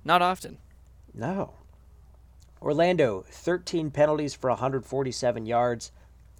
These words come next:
Speaker 2: and Memphis had twelve for a hundred and twelve yards.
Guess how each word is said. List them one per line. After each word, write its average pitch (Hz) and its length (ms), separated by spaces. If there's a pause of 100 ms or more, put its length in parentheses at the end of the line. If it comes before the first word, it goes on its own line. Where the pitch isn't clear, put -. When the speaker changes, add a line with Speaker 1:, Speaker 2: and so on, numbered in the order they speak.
Speaker 2:
and 127 260
Memphis 143 460
had 127 260
twelve 151 640
for - 200
a 120 80
hundred 190 320
and 180 120
twelve 208 380
yards. 113 500